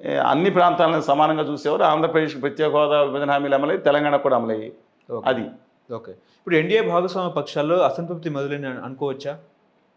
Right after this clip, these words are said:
Speaker 1: అసంతృప్తి బయటపడినా ఒకటి చెప్తానండి, తెలుగుదేశం పార్టీ,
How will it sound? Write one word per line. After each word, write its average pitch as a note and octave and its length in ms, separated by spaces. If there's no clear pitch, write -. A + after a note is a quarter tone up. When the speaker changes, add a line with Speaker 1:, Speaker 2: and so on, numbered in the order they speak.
Speaker 1:
అసంతృప్తి E3+ 500
బయటపడినా D#3 800
ఒకటి A2+ 400
చెప్తానండి, C3 640
తెలుగుదేశం E3+ 460
పార్టీ, D#3 640